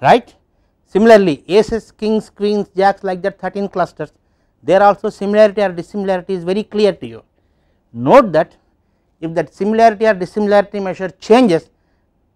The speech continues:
then your whole clustering will change. <clears throat> Am I right?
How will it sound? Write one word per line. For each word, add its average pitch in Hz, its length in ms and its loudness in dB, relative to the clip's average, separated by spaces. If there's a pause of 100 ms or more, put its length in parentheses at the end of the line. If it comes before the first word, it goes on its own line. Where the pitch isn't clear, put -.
(100)
then 139 220 -8
your 139 180 -6
whole 180 280 -6
clustering 175 600 -14 (400)
will 127 220 -16
change. 113 320 -20 (2500)
<clears throat> - 300 -12 (2000)
Am 135 120 -4
I 151 80 0
right? 202 320 0